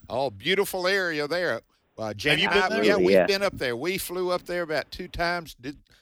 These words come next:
Speaker 1: we did one of
Speaker 2: On
Speaker 1: the
Speaker 2: purpose?
Speaker 1: first conferences. Yeah, I did a Bible conference up there. Just enjoyed
Speaker 2: Oh.
Speaker 1: it so much. And then we had some dear
Speaker 3: I would
Speaker 1: friends
Speaker 3: love
Speaker 1: that
Speaker 3: to
Speaker 1: lived
Speaker 3: see
Speaker 1: up
Speaker 3: you
Speaker 1: that
Speaker 3: guys
Speaker 1: way.
Speaker 3: for sure. That'd be awesome.
Speaker 1: It, it is a great area. Greg,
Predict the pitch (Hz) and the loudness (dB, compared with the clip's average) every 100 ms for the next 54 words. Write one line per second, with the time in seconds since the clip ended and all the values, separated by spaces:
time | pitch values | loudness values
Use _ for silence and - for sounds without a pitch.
0 | _ - 170 175 143 196 165 120 160 190 | _ -4 -4 -4 -4 0 2 4 2 2
1 | 226 185 190 - 131 - 123 165 170 120 | 0 0 0 -4 -12 -10 -6 -2 -2 0
2 | 143 156 165 127 143 151 110 - 127 - | -2 0 -2 -2 0 -2 -4 -10 -12 -12
3 | - - 117 - 104 92 101 147 - 139 | -18 -14 -12 -8 -6 -6 -10 -14 -14 -4
4 | 220 277 147 143 - 143 151 - - - | -2 0 -4 -8 -12 -8 -8 -10 -18 -10
5 | 123 127 185 170 139 147 - 113 139 151 | -8 -2 -2 -2 -2 -2 -4 -8 -6 -6
6 | - - 120 107 110 98 113 120 123 98 | 0 4 6 6 6 2 0 6 6 6
7 | 92 95 90 90 - 107 98 101 95 92 | 4 2 0 -4 4 6 8 6 4 4
8 | 98 101 - 87 95 120 143 123 139 156 | 2 2 -2 -6 -4 -4 -4 -4 -2 -2
9 | 123 113 123 147 135 135 123 92 90 _ | -2 -6 -4 -4 -2 -4 -4 -8 -12 _
10 | _ _ - 156 196 | _ _ -2 0 0